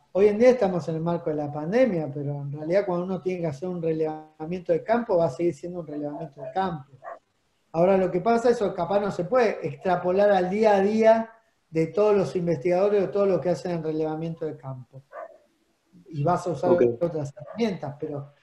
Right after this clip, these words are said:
Speaker 1: no es que se va a reemplazar el cien por cien. Por lo menos hasta hoy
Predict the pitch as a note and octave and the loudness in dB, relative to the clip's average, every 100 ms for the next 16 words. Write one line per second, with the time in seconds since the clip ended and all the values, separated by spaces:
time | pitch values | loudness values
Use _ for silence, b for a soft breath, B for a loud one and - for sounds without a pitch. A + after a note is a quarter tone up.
0 | b b G#3 A3+ A#3 G3 F#3 F3+ F3+ E3+ | b b -4 0 2 4 2 2 -2 -2
1 | D3 F#3 F3+ D3 - E3+ E3 D3 - - | -2 2 2 2 -2 -4 -4 -6 -6 -10
2 | C3+ A#2+ _ _ E3 E3+ G#3 A3+ - F3 | -10 -12 _ _ -4 -2 -2 -2 -2 -6
3 | - E3 F3+ A3+ | 0 4 4 4